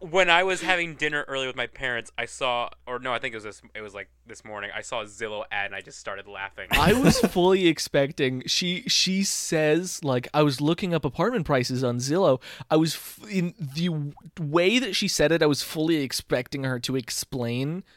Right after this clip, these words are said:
Speaker 2: like, what Zillow is and how useful it is. Like, for her,
Speaker 1: <laughs>
Speaker 2: a, a, like,
Speaker 1: Just
Speaker 2: recently
Speaker 1: grind the movie
Speaker 2: married
Speaker 1: to a halt?
Speaker 2: Yeah, like,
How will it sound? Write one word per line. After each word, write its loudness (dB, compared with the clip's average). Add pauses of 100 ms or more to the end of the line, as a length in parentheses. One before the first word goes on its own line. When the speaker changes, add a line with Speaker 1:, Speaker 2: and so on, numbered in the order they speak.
(220)
Speaker 2:
like, 0
what 6
Zillow 4
is 2
and 0
how 2
useful 0
it -2
is. -6 (320)
Like, 2
for 2
her, 4 (240)
Speaker 1:
<laughs> -4
Speaker 2:
a, 8 (160)
a, 4 (140)
like, 0
Speaker 1:
Just 4
Speaker 2:
recently 4 (160)
Speaker 1:
grind 4
the 2
movie 2
Speaker 2:
married 2
Speaker 1:
to -6
a -4
halt? -6
Speaker 2:
Yeah, 8
like, 2